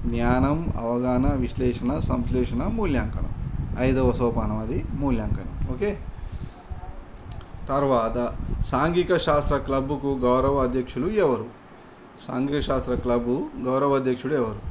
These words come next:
ప్రధాన ఉపాధ్యాయుడు, ఉపాధ్యాయుడు, గ్రామ పంచాయతీ సర్పంచి, తరగతి గదిలో ప్రజ్ఞ గల విద్యార్థి. మరి సరి అయిన సమాధానము ప్రయత్నం చేయండి, ఎవరై ఉండవచ్చు?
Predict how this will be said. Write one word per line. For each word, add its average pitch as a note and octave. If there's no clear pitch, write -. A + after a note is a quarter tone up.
ప్రధాన B2
ఉపాధ్యాయుడు, C#3
ఉపాధ్యాయుడు, C3+
గ్రామ A#2+
పంచాయతీ B2+
సర్పంచి, B2+
తరగతి D#3
గదిలో C#3+
ప్రజ్ఞ B2+
గల C3
విద్యార్థి. B2+
మరి A#2
సరి A#2+
అయిన C3
సమాధానము C3+
ప్రయత్నం A#2+
చేయండి, C3+
ఎవరై B2
ఉండవచ్చు? C3+